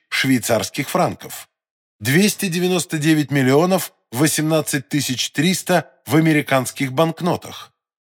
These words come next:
тридцать один миллиард триста пятьдесят один миллион двести пятьдесят тысяч в золотых слитках, два миллиона девятьсот сорок девять тысяч сто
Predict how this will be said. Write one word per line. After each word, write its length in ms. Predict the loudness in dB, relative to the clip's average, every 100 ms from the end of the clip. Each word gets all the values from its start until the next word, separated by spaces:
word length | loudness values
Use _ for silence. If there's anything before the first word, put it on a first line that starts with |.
| _ _ _ _
тридцать 480 | 2 2 -2 -4 -4
один 240 | 0 0
миллиард 500 | 2 6 6 6 2
триста 340 | -2 -2 -4
пятьдесят 400 | -2 -2 0 -2 -2
один 240 | -2 0
миллион 420 | 2 2 2 0
двести 360 | 0 0 -2 -4
пятьдесят 460 | -4 -2 -4 -6
тысяч 480 | -4 -2 -2 -4 -8 _ _
в 80 | -8
золотых 500 | -2 2 2 0 -4
слитках, 720 | -4 -6 -6 -10 -14 -14 -18 _ _ _ _ _ _ _ -6
два 320 | 2 4 4
миллиона 560 | 2 0 2 2 0
девятьсот 520 | -2 -2 -2 -2 -4 -2
сорок 280 | -4 -2
девять 360 | -2 0 0 -2
тысяч 460 | -4 -2 -4 -4 -6
сто 640 | -6 2 2 2 -2